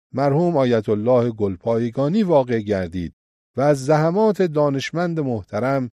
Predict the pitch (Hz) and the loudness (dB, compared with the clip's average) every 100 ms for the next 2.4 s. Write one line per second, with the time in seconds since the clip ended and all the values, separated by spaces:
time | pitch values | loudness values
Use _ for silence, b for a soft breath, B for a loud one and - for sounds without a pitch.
0 | _ _ _ 147 170 226 202 151 143 143 | _ _ _ -2 2 4 4 4 4 0
1 | 117 120 104 - 98 82 117 117 123 139 | 0 -4 -4 -4 -4 -4 -2 -2 0 0
2 | 147 196 220 | -2 -2 -4